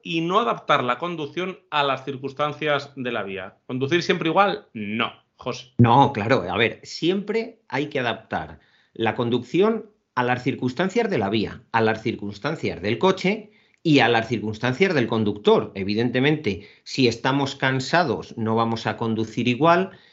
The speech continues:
Speaker 2: Si el coche le notamos que, pues, a lo mejor no nos está frenando bien, no debemos conducir igual. De hecho, lo que debemos hacer <laughs> es, eh, buscar un lugar seguro para detenernos,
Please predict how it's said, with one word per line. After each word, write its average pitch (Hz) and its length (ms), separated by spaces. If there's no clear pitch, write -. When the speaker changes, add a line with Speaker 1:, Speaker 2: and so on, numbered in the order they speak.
Speaker 2:
Si 113 440
el 113 180
coche 135 460
le 135 100
notamos 127 640
que, 104 420
pues, 107 160
a 104 60
lo 98 60
mejor 113 260
no 110 100
nos 117 160
está 117 220
frenando 117 500
bien, 127 520
no 120 280
debemos 117 400
conducir 98 540
igual. 135 380
De 95 100
hecho, 117 320
lo 104 120
que 92 80
debemos 104 440
hacer 107 320
<laughs> - 40
es, 113 320
eh, 110 140
buscar 107 340
un 117 80
lugar 117 240
seguro 120 400
para 107 160
detenernos, 123 640